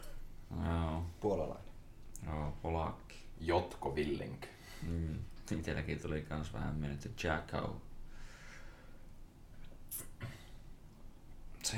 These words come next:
Speaker 1: on ihan asiallinen mies sekin, että isoja karppaasi ja sehän on Dealisteri alla vissiin mustavyösekin.
Speaker 3: Mm.
Speaker 1: Et ei
Speaker 2: Niin
Speaker 1: mikään.
Speaker 2: joo,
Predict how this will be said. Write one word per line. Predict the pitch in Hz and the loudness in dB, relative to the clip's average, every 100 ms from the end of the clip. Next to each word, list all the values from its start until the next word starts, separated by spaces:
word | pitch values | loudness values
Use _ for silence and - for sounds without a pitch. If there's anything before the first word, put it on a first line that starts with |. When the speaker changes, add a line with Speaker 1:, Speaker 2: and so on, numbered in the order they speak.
| 95 | 2
Speaker 1:
on | 82 | 4
ihan | 98 98 82 - - - - - - - - - - - - | 4 4 2 0 -8 -10 -10 -8 -8 -6 -6 -6 -8 -8 -4
asiallinen | 90 95 87 82 82 82 | 0 4 6 6 6 6
mies | 85 85 82 82 - | 8 6 4 0 -2
sekin, | 80 82 85 | 2 2 2
että | - - - - - - - - - - - - | -4 -8 -10 -10 -12 -12 -10 -10 -10 -10 -10 -4
isoja | 85 85 82 85 - - - | 0 2 2 0 -6 -10 -4
karppaasi | - 87 85 - - 80 78 - 73 73 | 4 6 6 2 4 4 4 2 2 2
ja | 71 73 - - - | 2 0 -6 -12 -10
sehän | - 92 85 | 0 6 8
on | 87 87 85 - - - | 8 6 0 -8 -12 4
Dealisteri | 117 101 82 82 - 85 82 | 8 10 8 2 2 4 6
alla | 80 85 - | 6 4 2
vissiin | - - 85 | 0 2 2
mustavyösekin. | 82 - 73 73 78 113 - - - - - | 2 0 -2 0 0 0 -4 -8 -8 -8 0
Speaker 3:
Mm. | 98 90 - - - - - - - - - - - - - | 2 2 -2 -12 -10 -8 -6 -6 -8 -10 -12 -12 -12 -12 -8
Speaker 1:
Et | - | 0
ei | 76 76 | 2 4
Speaker 2:
Niin | 120 139 131 | 4 6 4
Speaker 1:
mikään. | 104 | 4
Speaker 2:
joo, | 98 90 | 2 -2